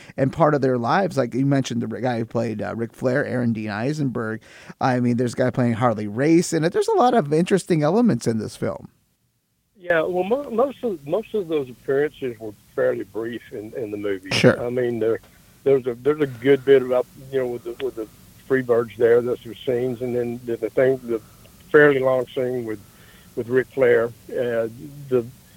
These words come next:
Speaker 2: the deal with Lance is not a big deal made out of it. In fact, if you didn't know, I don't, they, they didn't really mention who it was. It just, it just, if you knew the story, then you'd know that was Lance. But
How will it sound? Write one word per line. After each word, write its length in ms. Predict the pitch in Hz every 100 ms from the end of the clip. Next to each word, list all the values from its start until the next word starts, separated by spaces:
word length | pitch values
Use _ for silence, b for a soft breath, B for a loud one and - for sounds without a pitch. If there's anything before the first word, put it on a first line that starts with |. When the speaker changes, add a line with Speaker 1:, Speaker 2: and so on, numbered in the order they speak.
| b b - -
Speaker 2:
the 280 | 127 123 117 127
deal 240 | 120 156 160
with 160 | 131
Lance 380 | 123 135 147 143 131
is 80 | 127
not 180 | 147
a 40 | 147
big 280 | 135 127 117
deal 180 | 143
made 300 | 135 127 127
out 180 | 123 120
of 240 | 127 123 139
it. 120 | 156
In 80 | 113
fact, 300 | 143 131 - -
if 200 | 131 -
you 60 | 117
didn't 380 | 139 131 117
know, 480 | 117 123 135 120 117 - b b b -
I 80 | 127
don't, 200 | 151 113 135 127
they, 220 | 131 123
they 220 | 123 139
didn't 440 | 151 139 123 127
really 240 | 127 147 120
mention 500 | 110 117 147 127 101
who 160 | 104 101
it 140 | 95
was. 340 | 90 92 90 98
It 160 | 113 104
just, 360 | 117 113 - 127
it 360 | 117 117 117
just, 280 | 120 113 101 -
if 240 | 147 113
you 120 | 127
knew 240 | 123 147 143
the 100 | 123
story, 520 | - 156 147 139 131
then 200 | 120 117
you'd 240 | 123 123
know 200 | 123 127
that 200 | 120 120
was 160 | 117 113
Lance. 460 | 127 123 101 - -
But 200 | 127